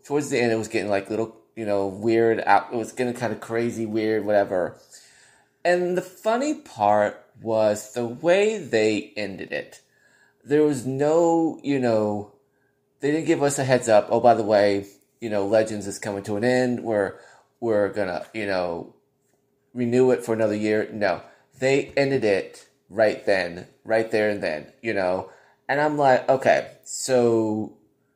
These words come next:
it can go to, it can go over to H B O Max," you know, 'cause that's where Batwoman is. And they, you know, have, they, re-, they, uh, reply,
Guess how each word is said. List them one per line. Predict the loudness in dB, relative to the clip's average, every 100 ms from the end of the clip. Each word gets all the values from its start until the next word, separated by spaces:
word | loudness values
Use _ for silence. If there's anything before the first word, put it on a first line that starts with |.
| -10
it | -6
can | 0
go | 2 0
to, | 0 -2 -2
it | -4
can | -4
go | -2 0
over | 0 -2
to | -6 -2
H | -2 -2
B | -6
O | -2
Max," | 2 2 2 -6 -16
you | -12 -8
know, | -4 -6
'cause | -6 2
that's | 2 2
where | -4
Batwoman | 2 4 4 -2 -6 -6
is. | -6 -6 -6 -10 _ _ _ _ -8
And | -4 2
they, | 2 2 0 -8
you | -4
know, | -2 -2 -2 -6 -10 _ _
have, | -4 -4 -4
they, | -4 -2
re-, | -4 -6 -8 -10 -10
they, | -6 0
uh, | 2 0 -2 -14 -20 _
reply, | -18 -6 -2 -2